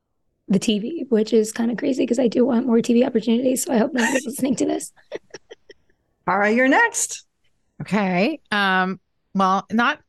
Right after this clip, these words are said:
Speaker 3: not so different. I definitely marry, uh, live audiences. For me, that's, like,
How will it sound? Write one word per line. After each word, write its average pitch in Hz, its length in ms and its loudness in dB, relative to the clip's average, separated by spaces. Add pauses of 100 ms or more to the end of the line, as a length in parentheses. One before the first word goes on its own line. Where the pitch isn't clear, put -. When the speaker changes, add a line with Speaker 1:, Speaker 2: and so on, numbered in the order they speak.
Speaker 3:
not 269 300 -2
so 269 200 0
different. 196 540 -2
I 196 120 0
definitely 190 1040 0
marry, 165 760 2
uh, 151 360 -2
live 151 260 -2
audiences. - 580 -12
For - 160 -2
me, 160 280 2
that's, 151 320 -2
like, 135 420 -8